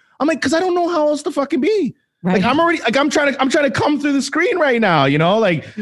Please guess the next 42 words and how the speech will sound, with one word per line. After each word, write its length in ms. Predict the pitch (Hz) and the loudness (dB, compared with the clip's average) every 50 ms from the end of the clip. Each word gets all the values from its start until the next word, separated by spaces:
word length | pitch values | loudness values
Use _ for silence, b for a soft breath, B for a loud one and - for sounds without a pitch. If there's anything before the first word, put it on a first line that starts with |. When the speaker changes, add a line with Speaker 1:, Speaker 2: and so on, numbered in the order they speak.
| 214 B B | -10 B B
Speaker 1:
like, 180 | 202 202 208 190 | 0 0 0 0
and, 100 | 208 - | 0 -2
and, 260 | 214 220 208 226 226 | 0 2 2 2 2
and, 140 | 220 214 226 | 2 2 0
Speaker 2:
Totally. 200 | 190 165 160 160 | 0 0 0 0
Speaker 1:
and 120 | 233 240 233 | 0 0 2
they're 80 | 233 | 0
like, 120 | 240 240 175 | 0 0 0
"You 80 | 233 370 | 0 -2
sound, 280 | - - - 294 277 240 | 0 0 0 0 0 0
you 100 | 247 247 | -2 -2
seem 200 | - 302 302 277 | 0 0 -2 0
so 180 | 208 302 269 277 | 0 0 0 0
excited." 380 | 294 - 302 349 381 349 277 | 0 0 0 0 0 0 0
I'm 100 | 254 233 | 2 2
like, 140 | 226 220 220 | 0 0 -2
"'Cause 380 | - - _ - - 466 523 466 508 | -4 -12 _ -4 -2 0 0 2 2
I 560 | 554 554 571 554 571 587 587 587 587 571 508 220 | 2 2 2 2 2 2 2 2 2 2 0 0
am," 100 | 196 196 | 0 0
<laughs> 40 | |
you 40 | - | 2
know, 120 | - 262 247 269 | 2 2 2 2
like, 120 | 277 - | 2 2
"'Cause 120 | 302 302 - | 0 0 2
I 680 | - 262 - - 285 381 381 392 392 330 311 330 311 269 | 0 0 0 2 2 2 2 2 0 0 2 2 2 0
Speaker 2:
<laughs> 20 | |
Speaker 1:
am." 60 | 233 220 | 2 0
Like, 140 | 226 220 | 0 0
I, 180 | 233 247 240 233 233 B B B | 0 0 0 -2 -4 B B B
I'm 240 | - 370 349 349 349 | -2 0 0 0 0
not, 220 | 381 381 320 311 330 | 0 0 0 0 -4
this 100 | 330 - | -6 -6
is 80 | 320 294 | -2 -2
not 180 | 330 339 294 | 0 0 0
an 100 | 262 240 - | 0 -2 -2
act 420 | - 254 302 427 440 440 311 - 240 | -2 0 0 2 0 0 -2 -2 -2
right 240 | 233 214 180 175 170 | 0 0 2 2 2
now, 280 | 165 156 147 135 131 | 2 2 2 2 2
you 140 | 127 135 143 | 2 2 2
know, 140 | 156 175 208 | 2 2 2
like, 100 | 214 262 | 2 0
Speaker 2:
Right. 260 | 262 226 151 - | 0 -2 -2 -6